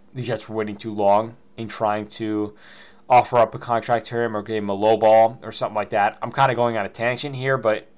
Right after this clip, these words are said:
all in all, it just means that Rodgers is, uh, he's all in, right? He's all in, and it was Rodgers all along. And I think Jets fans should be, you know,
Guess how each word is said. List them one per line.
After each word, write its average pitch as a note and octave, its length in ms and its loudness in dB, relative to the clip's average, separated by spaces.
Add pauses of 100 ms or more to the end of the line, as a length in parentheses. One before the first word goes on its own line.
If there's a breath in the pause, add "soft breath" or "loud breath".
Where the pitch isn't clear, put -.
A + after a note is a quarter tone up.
(140)
all C#3+ 240 8
in C3 60 4
all, C#3 260 8
it A#2 100 -2
just - 240 -8
means A#2 200 -8
that A2+ 140 4
Rodgers G#2+ 560 0
is, G2+ 300 -8
uh, F2+ 320 0 (500)
he's B2+ 140 -6
all G2+ 220 6
in, F2+ 120 -8 (200)
right? G2 220 -4
He's G2+ 180 -10
all G2 220 2
in, F2 120 -8
and F#2 80 -14
it F#2+ 80 -12
was F#2 140 -16
Rodgers G#2 380 -2
all G2 200 2
along. G2 380 0 (540 loud breath)
And A#2 80 -6
I A2+ 60 2
think A2+ 220 -6
Jets A2+ 240 -2
fans G#2+ 260 -2
should - 180 -12
be, G#2 300 -8 (340)
you D#3+ 120 -2
know, B2 200 2